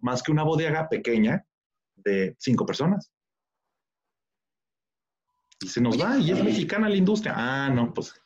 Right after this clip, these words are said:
Speaker 1: ya ves, el chiste es, este, "No, yo bebo, prefiero los italianos, ¿ya has probado?". "No, pero sé que son buenos". "Ah, ok.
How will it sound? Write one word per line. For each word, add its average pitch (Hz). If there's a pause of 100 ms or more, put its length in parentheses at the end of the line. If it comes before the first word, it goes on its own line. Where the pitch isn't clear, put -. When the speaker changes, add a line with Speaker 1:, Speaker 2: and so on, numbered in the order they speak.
(600)
Speaker 1:
ya 110
ves, 113
el 98
chiste 120
es, -
este, 87
"No, 160
yo 156
bebo, 120 (340)
prefiero 135
los 117
italianos, 107
¿ya 139
has 139
probado?". 143 (280)
"No, 214
pero 160
sé 160
que 151
son 139
buenos". 123
"Ah, 175
ok. 185